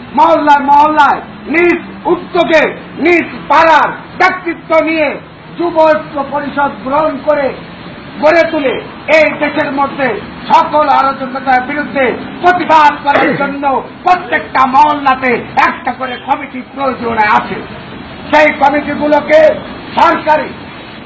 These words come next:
সমস্ত সংস্থা সহযোগিতা দিয়ে অস্ত্র এলাকার সন্ত্রাস, মাদক, অবৈধ অস্ত্র দখল মুক্ত করার জন্য আমি দৃঢ় প্রত্যয়ভাবে আপনাদেরকে আহ্বান জানাচ্ছি।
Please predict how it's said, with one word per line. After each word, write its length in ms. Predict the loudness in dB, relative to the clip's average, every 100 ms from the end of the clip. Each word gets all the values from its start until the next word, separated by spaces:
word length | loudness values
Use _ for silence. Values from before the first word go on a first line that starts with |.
| -4
সমস্ত 440 | 0 2 0 0 -2 0
সংস্থা 520 | 0 2 0 2 2 4 0 -8 -6 2
সহযোগিতা 680 | 4 4 2 -4 -2 0 0
দিয়ে 380 | 0 -4 -4 -6 -6 0
অস্ত্র 360 | 2 0 -10
এলাকার 560 | -8 -2 -2 2 2 2 -4 -16 -10 -4
সন্ত্রাস, 500 | -4 -2 2 2 2 -2 -14 -8 0
মাদক, 460 | 2 4 4 4 0 -10 -4 4
অবৈধ 380 | 4 4 0 2
অস্ত্র 640 | 4 4 2 2 2 2 -2 -12 -2
দখল 360 | 0 2 0 0
মুক্ত 360 | -4 -4 -4
করার 420 | 0 2 2 0
জন্য 420 | -2 -2 0 -2 -2 -6 -2 0
আমি 140 | 0
দৃঢ় 320 | -4 -4 0 0 -2
প্রত্যয়ভাবে 760 | -4 0 2 2 2 0 -2 -6 -2
আপনাদেরকে 680 | 0 0 -2 -4 -6 -6 -2
আহ্বান 680 | -2 2 2 2 0 0 -2
জানাচ্ছি। 420 | -2 -2 -2 -4